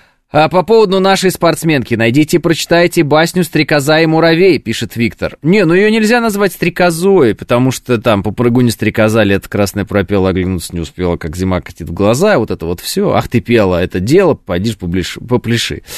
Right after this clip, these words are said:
Она трудяга в том смысле, что любой, да, спортсмен такой высокого класса, да и не только даже так, настолько высокого класса, это человек, который всегда физически очень сильно работает. То есть здесь вопросов никаких нет.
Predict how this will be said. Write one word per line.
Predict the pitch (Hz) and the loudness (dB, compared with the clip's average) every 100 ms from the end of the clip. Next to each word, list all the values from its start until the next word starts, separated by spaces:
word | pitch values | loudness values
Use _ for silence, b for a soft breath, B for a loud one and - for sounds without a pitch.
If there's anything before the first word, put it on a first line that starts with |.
| B - | B -6
Она | 117 170 226 233 220 180 | 0 2 2 2 0 -4
трудяга | - 208 220 233 196 135 | -8 -4 0 2 2 0
в | |
том | - 135 | -2 -4
смысле, | 139 160 - 131 | -2 -2 0 0
что | - 135 127 | 0 2 4
любой, | 120 135 135 117 104 101 | 4 2 4 4 4 2
да, | 120 135 | 2 0
спортсмен | - 110 - 160 175 | 0 -4 0 0 0
такой | 135 101 98 | -2 -2 -2
высокого | 85 92 113 92 92 85 | -2 -2 -2 -2 -2 -4
класса, | 76 135 139 - 101 | -2 0 0 0 -4
да | 85 | -2
и | 87 | -2
не | 87 | -2
только | 143 147 - | -2 -2 0
даже | 104 95 | -2 -2
так, | 98 - | -6 -6
настолько | 107 104 95 82 90 | -6 -6 -6 -8 -8
высокого | 90 87 90 | -8 -6 -8
класса, | - 95 85 175 | -4 -4 -2 -2
это | 202 - | -2 -4
человек, | - 131 | -6 -4
который | 101 - 101 90 | -6 -4 -2 -2
всегда | - 85 120 | -4 -2 -2
физически | - 92 92 90 - 87 | -2 -4 -6 -6 -8 -6
очень | 71 82 76 | -6 -6 -10
сильно | - 80 80 73 b b b | -10 -8 -8 -10 b b b
работает. | 90 92 90 - - - _ _ _ _ | -4 -2 -2 -4 -10 -20 _ _ _ _
То | _ | _
есть | - | -14
здесь | 117 165 214 | 0 0 2
вопросов | 190 180 208 196 165 | 0 0 -2 -2 -4
никаких | 180 170 165 175 - | -4 -4 -4 -4 -4
нет. | 131 - | -8 -8